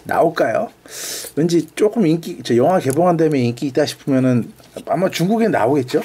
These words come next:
중국에 나오긴, 나온 다음에 영화가 좀 히트 친다 싶으면 아마 또 바로 들어오지 않을까 싶은데, 저도 타오바오를 <laughs> 유심 깊게 좀 봐야겠네요. 나오면 그것도 한번 구입을 해봐야지. 이거랑 비교해서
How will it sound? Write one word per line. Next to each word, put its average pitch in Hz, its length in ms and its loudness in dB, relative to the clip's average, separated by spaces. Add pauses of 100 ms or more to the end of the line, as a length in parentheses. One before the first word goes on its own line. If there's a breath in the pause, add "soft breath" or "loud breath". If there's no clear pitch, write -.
중국에 135 340 -2
나오긴, 117 440 0
나온 110 260 2
다음에 113 480 0 (840 loud breath)
영화가 143 380 4
좀 131 120 -6
히트 185 240 -12
친다 160 320 -2
싶으면 143 400 -2
아마 113 160 0
또 113 140 -6
바로 127 320 -2
들어오지 120 340 0
않을까 107 240 -4
싶은데, 104 480 -8 (600 loud breath)
저도 120 260 -6
타오바오를 156 680 -2
<laughs> 113 40 -4
유심 127 360 -2 (460 loud breath)
깊게 - 260 -10
좀 123 160 0
봐야겠네요. 95 680 -2 (420 loud breath)
나오면 98 320 -2
그것도 104 240 -8
한번 95 180 -10 (200)
구입을 101 340 -4
해봐야지. 104 520 -6
이거랑 101 320 -4 (220)
비교해서 113 640 -2